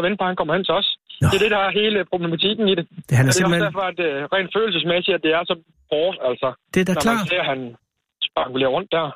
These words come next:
Speaker 2: Så hvor tæt har I været på Sofus her i, i det?
Speaker 1: Altså, inden for, inden for fyrre meter har vi i hvert fald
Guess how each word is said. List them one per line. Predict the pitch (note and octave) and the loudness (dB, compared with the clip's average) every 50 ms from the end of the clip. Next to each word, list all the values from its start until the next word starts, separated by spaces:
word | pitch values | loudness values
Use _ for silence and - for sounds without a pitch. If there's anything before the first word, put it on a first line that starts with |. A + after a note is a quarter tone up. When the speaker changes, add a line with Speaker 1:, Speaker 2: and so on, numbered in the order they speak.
| - _ _ _ _ _ - - - - - - | -12 _ _ _ _ _ -20 -20 -12 -8 -2 0
Speaker 2:
Så | - E3+ F3 E3 | 2 2 2 2
hvor | F3+ F3 D#3 - - | 2 0 0 0 0
tæt | F#3 G#3 G#3 - - | 0 0 0 0 0
har | A3 A3 G#3 F#3+ | 0 2 2 2
I | E3+ D#3 D3 | 2 2 2
været | D3 D#3+ F#3+ A3 G#3+ - - | 2 2 2 0 -2 0 0
på | G#3+ G3 E3+ C#3+ D3+ - | 0 0 0 -2 -4 -2
Sofus | - F3+ E3+ D#3 - F3+ E3 D#3 - - E3+ | 0 2 2 2 0 -2 -2 -2 -2 -2 0
her | F3+ D#3+ C#3 D3+ D#3+ | 0 0 0 0 0
i, | D#3 C3+ A#2 C3+ | -2 -2 -2 -2
i | D3 D#3+ D#3 | -2 0 0
det? | D3 B2 - - - - - - _ - - _ _ - - E3 | 0 -2 -4 -8 -14 -20 -20 -20 _ -20 -20 _ _ -6 -2 -2
Speaker 1:
Altså, | D#3 D3+ E3+ F3 E3 D#3 G3 | -2 0 0 0 0 0 0
inden | G#3+ A#3+ B3+ A#3 - - | 2 2 2 0 0 0
for, | E3+ D#3 D3 C#3+ C#3 C3+ C#3 C3+ B2+ - - _ _ _ _ _ _ _ _ _ _ _ _ _ _ _ _ - F#3+ | 0 0 0 0 0 0 0 -2 -4 -8 -14 _ _ _ _ _ _ _ _ _ _ _ _ _ _ _ _ -2 0
inden | A3+ G#3+ - | 0 0 -2
for | - C#3 - - | -4 -2 0 0
fyrre | D#3+ E3+ F#3+ F#3 F3+ | 0 2 2 2 2
meter | F3+ E3 C#3 A#2 | 2 2 0 0
har | B2 | 0
vi | B2 C3 | 0 0
i | C3 | 0
hvert | D3 D3 C#3 | 0 0 -2
fald | C#3 | -4